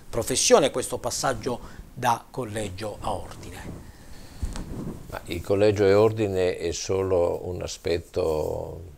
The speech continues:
Speaker 2: verbale, diciamo, nel senso che il collegio sotto il profilo giuridico aveva le stessissime caratteristiche e pre-, prerogative de-, dell'ordine.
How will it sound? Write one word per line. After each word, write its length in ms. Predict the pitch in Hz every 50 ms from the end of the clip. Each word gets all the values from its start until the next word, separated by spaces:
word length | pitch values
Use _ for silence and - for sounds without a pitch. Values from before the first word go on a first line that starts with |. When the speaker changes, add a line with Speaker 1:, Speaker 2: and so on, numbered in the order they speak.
| - - - - - - - - - _
Speaker 2:
verbale, 720 | - 76 73 80 78 73 73 85 92 92 80 78 78 78 76
diciamo, 520 | 73 73 76 - - 82 78 78 80 85
nel 180 | 85 87 82 82
senso 460 | - - 92 87 85 - - 87 -
che 500 | - - - 87 87 82 82 82 82 - - - - - - - - - - - - - - -
il 140 | - 92 82
collegio 600 | - - 90 87 87 98 104 113 104 101 107 95
sotto 260 | 85 - 98 85 -
il 80 | 90 80
profilo 400 | - 87 80 - 98 87 87 85
giuridico 720 | 76 80 82 78 90 101 101 95 101 95 - - 82 76
aveva 420 | - 76 73 85 87 85 82 80
le 140 | 76 73 76
stessissime 1040 | - - - 73 - - - - 87 - - - - - 78 76 78 76 76 - -
caratteristiche 1200 | - - 85 78 78 76 - 82 76 71 78 78 - - - - 82 - - 80 78 76 78 -
e 160 | - - -
pre-, 500 | - - - 76 69 67 62 - - - - 82
prerogative 840 | - - - 78 76 76 76 71 76 - - 76 73 76 78 78 -
de-, 420 | - - - 62 - - 64 60 58
dell'ordine. 720 | 60 69 71 73 85 90 87 76 65 - - - - -